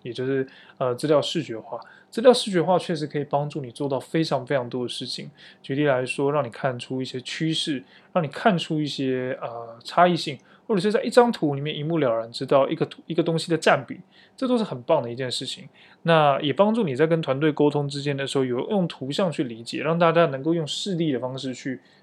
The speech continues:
呃，去能够认识你所想 demo 的问题，更加去深入那个 scenario，那个情境里面。所以没错，visualization 是很棒的一个观点。那接着呢，我们还会遇到另外一些情况是，光是 data visualization，如果你是 surveying 一个问题，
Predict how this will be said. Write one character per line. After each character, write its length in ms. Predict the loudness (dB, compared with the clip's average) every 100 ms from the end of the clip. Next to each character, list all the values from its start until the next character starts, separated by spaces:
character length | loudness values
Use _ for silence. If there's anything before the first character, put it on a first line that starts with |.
| _
呃， 440 | -6 -4 -4 -6 -10 _ _
去 440 | -18 -6 -4 -4 -6 _ _ -6
能 200 | -2 2
够 80 |
认 240 | 4 4 4
识 220 | 2 2
你 100 | -2
所 180 | -2 -2
想 220 | -2 0
demo 340 | 6 8 6
的 80 | 2
问 240 | 0 -2 -4
题， 200 | -12 -12 -18 _
更 160 | 2 6
加 100 | 6
去 140 | 6
深 260 | -2 0 0
入 120 | 0
那 100 | -2
个 80 | -4
scenario， 640 | -6 -6 -2 -2 -2 -4 -6
那 40 |
个 80 | -8
情 260 | -8 -12 -12
境 200 | -12 -12
里 60 |
面。 200 | -18 -20 -16 -8
所 80 |
以 60 | -6
没 120 | -4
错， 220 | 0 2
visualization 760 | 2 2 4 4 4 2 0 -2
是 160 | -2
很 140 | -4 -4 -2
棒 160 | -2
的 100 | -2
一 60 | -8
个 100 | -8
观 240 | -6 -6
点。 140 | -6 -12 -14 -20 -20 -6
那 80 | -2
接 200 | 0 2
着 120 | 2
呢， 240 | 4 4 2 -6 _ -6
我 60 |
们 120 | 2
还 120 | 6 6
会 160 | 6
遇 60 | 6
到 300 | 6 6 2
另 160 | 0 6
外 140 | 6
一 40 | 4
些 120 | 0
情 200 | -4 -6
况 220 | -4 -2
是， 140 | -2
光 220 | 0 2 2
是 160 | -2
data 340 | 2 4 6 4
visualization， 720 | 6 8 8 6 2 0 -2
如 160 | -2
果 100 | 0
你 80 | 2
是 140 | 0 0
surveying 560 | 2 4 4 2 -2
一 60 | -2
个 100 | 0
问 220 | 0 -4
题， 220 | -12 -16